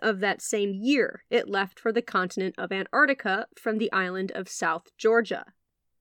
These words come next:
The expedition was led by Ernest Shackleton, a seasoned Antarctic explorer, and his crew of twenty-seven, which included one stowaway who had no idea what he was getting himself into.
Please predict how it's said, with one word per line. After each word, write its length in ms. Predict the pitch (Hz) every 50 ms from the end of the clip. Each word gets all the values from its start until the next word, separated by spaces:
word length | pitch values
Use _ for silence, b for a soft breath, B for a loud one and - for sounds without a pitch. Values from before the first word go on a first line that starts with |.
| _ _ _ _ _ _ _
The 140 | 254 240 202
expedition 760 | 233 226 - - 247 240 247 339 330 - - 294 277 277 254
was 180 | 254 262 233
led 260 | 220 226 220 220 214
by 200 | 196 226 226 214
Ernest 360 | - 202 208 202 208 214 - -
Shackleton, 760 | - 285 254 254 262 277 247 - - 208 170 - - 190 - _ _
a 100 | 196 196
seasoned 540 | - - - - 285 294 254 294 285 277 - -
Antarctic 640 | 208 208 214 - - 190 190 185 - 202 185 - -
explorer, 760 | 190 185 - - - _ 262 262 277 269 196 151 - 185 - -
and 200 | - 214 220 220
his 160 | - 262 - -
crew 400 | - - - 208 196 196 185 180
of 140 | 196 -
twenty-seven, 880 | - - - 196 185 180 185 - - 302 277 277 214 - - - 202 - _
which 240 | - 202 202 - -
included 500 | - 202 190 - - 226 202 196 190 190
one 260 | 190 208 220 214 220
stowaway 760 | 214 - - - 285 302 277 233 190 - - - - - - -
who 140 | - 185 190
had 280 | 175 190 180 175 175 196
no 240 | 233 262 277 285
idea 520 | 294 285 262 233 254 196 180 170 - 202 214
what 160 | 214 202 180 -
he 120 | - 202
was 160 | 185 202 180
getting 300 | - - 170 180 180 170
himself 440 | 180 190 185 - - - - - - - -
into. 520 | - 233 247 233 - - - - - -